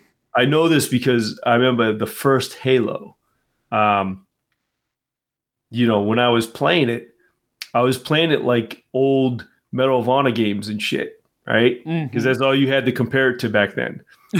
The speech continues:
Speaker 1: where you
Speaker 2: <laughs>
Speaker 1: hid behind shit. You hid behind shit, you
Speaker 2: You
Speaker 1: popped up and you
Speaker 2: physically,
Speaker 1: shot.
Speaker 2: yeah, you, there was no cover.
Speaker 1: Mm.
Speaker 2: You just, like, literally
Speaker 1: Yeah, you
Speaker 2: ducked
Speaker 1: hid
Speaker 2: down
Speaker 1: and then
Speaker 2: behind shit,
Speaker 1: yes.
Speaker 2: yeah.
Speaker 1: You popped out and you shot shit.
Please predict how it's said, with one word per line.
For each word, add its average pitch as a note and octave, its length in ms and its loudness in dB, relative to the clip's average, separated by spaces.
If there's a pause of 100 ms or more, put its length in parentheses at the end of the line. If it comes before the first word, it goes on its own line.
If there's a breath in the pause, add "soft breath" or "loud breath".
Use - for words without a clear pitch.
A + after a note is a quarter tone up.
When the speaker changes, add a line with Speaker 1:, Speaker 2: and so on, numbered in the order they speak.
(160)
Speaker 1:
where B2+ 120 2
you C3 180 0
Speaker 2:
<laughs> - 20 -2
Speaker 1:
hid D3 260 0
behind A#2+ 400 2
shit. A2 380 -2
You C#3 140 0
hid E3 220 0
behind D3+ 340 2
shit, C#3 180 0
you C3 80 0
Speaker 2:
You E3+ 100 -4
Speaker 1:
popped C#3 220 0
up D3 120 0
and A#2+ 160 -2
you A2+ 80 0
Speaker 2:
physically, C#3+ 260 -2
Speaker 1:
shot. C#3+ 160 -2
Speaker 2:
yeah, E3 200 2
you, C#3 180 -4
there F3 120 0
was F3 140 -2
no G#3 120 -2
cover. D3 480 -2
Speaker 1:
Mm. C3 100 2
Speaker 2:
You C#3+ 80 -6
just, C#3+ 300 -4
like, C3 300 -4
literally C#3 760 -2 (220 loud breath)
Speaker 1:
Yeah, E3 80 -2 (100)
you C#3+ 60 2
Speaker 2:
ducked A#2 100 0
Speaker 1:
hid D#3 180 0
Speaker 2:
down E3 120 0
Speaker 1:
and C3+ 100 -2
then B2+ 80 0
Speaker 2:
behind C3 300 -2
shit, C3 220 -6
Speaker 1:
yes. A2 140 -4
Speaker 2:
yeah. B2+ 460 -6
Speaker 1:
You A#2+ 160 0
popped C#3+ 300 -2
out D3+ 260 2
and C3 120 2
you A#2+ 80 2
shot B2 340 0
shit. - 340 -4